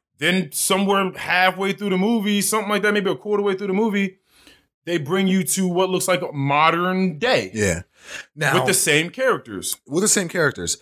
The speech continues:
Speaker 2: Now, before we even get to that point, can I talk about some of the parts that were, I thought were interesting, like, before we got to that point?
Speaker 1: Yeah, go for
Speaker 2: That
Speaker 1: it.
Speaker 2: I was just like,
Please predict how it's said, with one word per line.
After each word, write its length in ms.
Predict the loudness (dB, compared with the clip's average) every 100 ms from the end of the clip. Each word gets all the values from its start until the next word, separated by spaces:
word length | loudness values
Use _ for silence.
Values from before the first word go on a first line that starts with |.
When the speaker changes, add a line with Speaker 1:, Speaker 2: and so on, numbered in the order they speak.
| _ -4
Speaker 2:
Now, 120 | -2
before 300 | -2 0 0
we 100 | 0
even 160 | -2 0
get 140 | 0
to 80 | 2
that 160 | 0 0
point, 340 | -2 -2 -4
can 120 | -2
I 100 | -2
talk 260 | 0 -2 -4
about 400 | -2 -2 -2 -4
some 160 | -2 -2
of 60 |
the 80 | -2
parts 320 | 0 0 0
that 180 | -2 -2
were, 120 | 0
I 80 | -2
thought 200 | 0 -2
were 140 | -2 -4
interesting, 640 | -2 0 0 0 -2 -4 -12 _
like, 160 | -6 -6
before 400 | -8 -4 -2 -2
we 140 | -4
got 500 | -10 -2 0 0 -2
to 240 | -4 0 2
that 240 | 2 0
point? 220 | -6 -8
Speaker 1:
Yeah, 160 | -2 0
go 140 | 0
for 100 | -2
Speaker 2:
That 60 | 2
Speaker 1:
it. 20 |
Speaker 2:
I 80 | 2
was 200 | 2 -4
just 220 | -2 0
like, 320 | 2 0 0